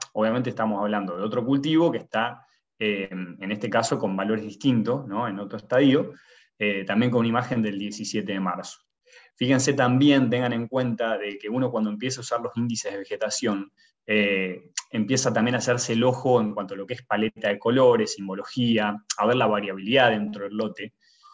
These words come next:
Fíjense que en estos casos, por ejemplo, si vemos la paleta de colores, los lotes que aparecen en blanco o en cremita son justamente los lotes con menor contenido de humedad, o sea que están con valores negativos o valores cercanos a cero. Y que luego, mirando el ranqueo este que hace el informe,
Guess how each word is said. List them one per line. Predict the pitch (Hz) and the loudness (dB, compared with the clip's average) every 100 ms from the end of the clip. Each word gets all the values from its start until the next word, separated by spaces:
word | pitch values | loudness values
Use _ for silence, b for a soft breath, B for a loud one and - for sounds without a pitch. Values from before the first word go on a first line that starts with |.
| b - | b -2
Fíjense | 113 113 123 | 0 2 2
que | 120 | 0
en | |
estos | 120 117 | 0 0
casos, | - 123 127 | 0 -2 0
por | 117 | -2
ejemplo, | 110 131 127 - | -2 -2 -2 -2
si | - | -2
vemos | 110 110 | -2 -2
la | 101 98 | -4 -4
paleta | 101 110 110 | -2 0 0
de | 107 | 2
colores, | 123 135 110 | 4 4 2
los | - - | -4 -4
lotes | 117 110 | -4 -4
que | - | -8
aparecen | 95 104 113 - 107 | -6 -4 -4 -2 -4
en | 101 | 0
blanco | 123 127 113 | 0 0 0
o | 110 107 | -2 -4
en | 104 | -6
cremita | 117 131 139 135 | -2 0 0 -4
son | 101 110 | -8 -8
justamente | 110 - - 131 117 107 117 131 b b b _ | -10 -6 -2 0 0 0 -2 -4 b b b _
los | 98 113 | -8 2
lotes | 120 101 110 127 - | 4 4 2 0 -6
con | - 95 92 | -6 -4 -2
menor | 92 101 117 | -2 2 2
contenido | 110 104 104 104 | 2 0 0 -4
de | 98 | -4
humedad, | 98 123 104 | -2 2 2
o | |
sea | 101 98 | 0 -6
que | 104 | -8
están | - 107 104 107 - _ | -4 -2 -2 -4 -14 _
con | - 98 | -8 -4
valores | 95 117 120 | 0 0 0
negativos | 107 104 110 139 107 - - - | -2 -2 0 0 0 -4 -12 -8
o | 101 | -4
valores | 98 113 107 | 0 0 -2
cercanos | 104 - 110 98 | -6 -4 -4 -4
a | 101 | -2
cero. | - 95 - _ _ _ _ _ _ _ | -2 -2 -4 _ _ _ _ _ _ _
Y | 139 120 | 0 0
que | - 107 | 0 0
luego, | 131 135 113 98 104 | 4 6 6 2 -6
mirando | 101 104 113 117 113 | -10 -2 0 2 0
el | 104 | 0
ranqueo | 104 107 107 127 127 | -2 -2 -2 0 2
este | 127 127 104 | 2 -2 -10
que | 104 | -10
hace | 113 113 107 | -10 -8 -2
el | |
informe, | 107 104 - 120 113 95 87 | -2 0 2 2 2 -4 -6